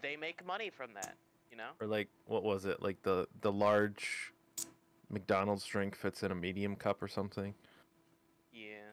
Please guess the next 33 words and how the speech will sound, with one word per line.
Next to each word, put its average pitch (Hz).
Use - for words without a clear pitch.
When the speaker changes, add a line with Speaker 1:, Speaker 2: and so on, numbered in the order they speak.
Speaker 1:
some 107
shit 107
like 107
that. 110
Which, 156
by 165
the 175
way, 151
doesn't, 147
at 143
least 170
not 143
around 117
here, 113
because 110
our 123
McDonald's 113
are 110
selling, 110
um, -
all 131
of 113
the, 113
all 123
of 117
their 107
drinks 107
at 98
the -
same 107
price 98
if 98
you, 101